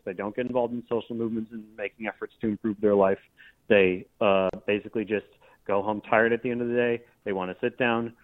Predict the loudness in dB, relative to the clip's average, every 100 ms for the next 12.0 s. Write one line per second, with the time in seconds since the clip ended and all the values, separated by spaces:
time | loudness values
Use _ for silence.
0 | _ _ -12 -8 -6 -8 _ -2 2 2
1 | 2 4 6 4 2 0 -6 -18 -6 0
2 | 0 0 -2 2 2 2 -4 -10 _ _
3 | 2 2 2 -2 0 0 -2 -6 -8 -4
4 | 0 0 0 -6 -6 -10 -2 0 0 -4
5 | -2 -2 -2 -6 -2 -2 -2 -2 -2 -2
6 | _ _ -6 2 4 4 4 4 2 0
7 | 2 0 0 -12 -14 -12 -10 -14 -10 -4
8 | 0 2 2 4 0 0 -4 -2 -4 -6
9 | -6 -2 -2 -2 -6 -8 -10 -6 -6 -6
10 | -12 -20 _ 2 2 0 -6 _ _ 2
11 | 2 2 -4 _ _ _ _ _ -8